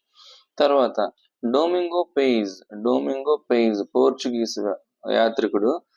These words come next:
పదిహేను వందల ఇరవయో సంవత్సరంలో శ్రీకృష్ణ దేవరాయలు, ఎస్కేడి అంటే శ్రీకృష్ణ దేవరాయల కాలంలో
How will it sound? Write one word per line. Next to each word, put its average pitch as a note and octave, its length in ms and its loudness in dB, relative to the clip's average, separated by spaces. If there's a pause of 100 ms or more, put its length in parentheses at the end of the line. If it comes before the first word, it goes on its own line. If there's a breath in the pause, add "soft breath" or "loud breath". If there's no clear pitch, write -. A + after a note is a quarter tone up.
(260)
పదిహేను C#3+ 480 0
వందల C3+ 360 -2
ఇరవయో C3 420 -2
సంవత్సరంలో A#2 800 0 (580 loud breath)
శ్రీకృష్ణ D#3 580 2
దేవరాయలు, G#2+ 800 2 (100)
ఎస్కేడి B2 480 0
అంటే A#2 280 -2
శ్రీకృష్ణ C#3+ 760 0
దేవరాయల A#2 640 4 (100)
కాలంలో G#2+ 540 -2